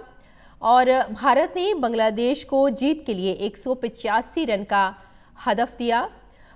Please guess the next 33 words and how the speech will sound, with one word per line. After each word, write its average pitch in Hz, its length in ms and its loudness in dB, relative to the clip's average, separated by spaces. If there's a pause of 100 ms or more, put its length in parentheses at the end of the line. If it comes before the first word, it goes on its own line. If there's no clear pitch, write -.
(140)
और, 214 240 2
अ, 220 340 2
ये 208 120 -2
भी 233 100 0
आपको 220 220 0
बता 214 240 0
दें 233 180 -4
कि 233 200 -2
आईसीसी 214 680 -2
टी 226 140 -8
ट्वेंटी 208 540 -6
वर्ल्ड 190 600 2
कप 240 280 2
अभी 208 280 -4
आप 180 180 0
देख 185 280 -8
रहे 233 120 -4
थे, 320 120 -10
जिसमें 180 520 -12
भारत 233 420 -2
ने 196 60 -8
अपनी 185 240 -10
मैच, 185 500 -8
अपनी 180 360 -8
जीत 214 340 -10
दर्ज 202 340 -6
की 240 200 -10
है। 247 160 -4
भारत 185 320 -8
ने 190 80 -12
दिलचस्प 202 420 -10
मैच 214 400 -8
में 247 200 -6